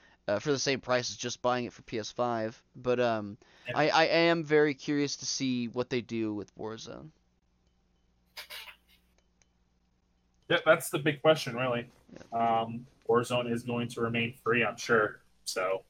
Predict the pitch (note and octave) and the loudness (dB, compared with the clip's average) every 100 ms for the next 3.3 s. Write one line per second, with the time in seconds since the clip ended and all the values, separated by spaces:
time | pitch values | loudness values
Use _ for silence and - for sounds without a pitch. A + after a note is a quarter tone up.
0 | _ _ F#2+ G2 G2 - _ _ _ - | _ _ 0 2 2 -2 _ _ _ 2
1 | B2+ C#3 C3 C3 B2+ A#2+ B2 B2+ - A#2+ | 2 2 -2 -2 -2 0 0 -2 0 2
2 | A#2 A#2+ - A#2+ A#2+ B2 C3 - A#2 - | 4 2 0 0 0 2 0 0 -4 -6
3 | - - - | -4 -4 -4